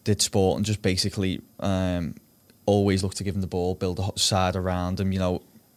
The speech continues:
United, are they gonna be able to do that? We don't know yet. Um, is, he'll, he'll give them creativity. That, that, that's fair to say, but will he be able to translate at the same level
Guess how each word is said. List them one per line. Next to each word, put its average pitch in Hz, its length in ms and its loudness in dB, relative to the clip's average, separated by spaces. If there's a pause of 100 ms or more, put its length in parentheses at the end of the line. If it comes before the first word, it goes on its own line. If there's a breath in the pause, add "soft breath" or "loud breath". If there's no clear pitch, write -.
United, 98 640 0 (240)
are 90 180 4
they 98 100 -2
gonna 98 120 0
be 98 120 0
able 95 100 -2
to 110 140 -12
do 92 240 -4
that? 90 160 0
We 98 60 -2
don't 92 180 -4
know 90 220 -2
yet. 95 260 -2 (180)
Um, 87 640 -4 (920 loud breath)
is, 101 440 4 (160)
he'll, 127 380 4
he'll 127 180 6
give 113 200 2
them 120 100 6
creativity. 110 800 4 (300)
That, - 240 0
that, - 180 2
that's 107 160 -2
fair 101 260 2
to 104 100 -2
say, 101 380 2
but 98 300 2 (100)
will 104 200 2
he 104 100 4
be 107 140 4
able 101 180 2
to 101 120 -2
translate 101 560 0
at 104 60 -6
the - 80 -4
same 101 320 2
level 98 460 0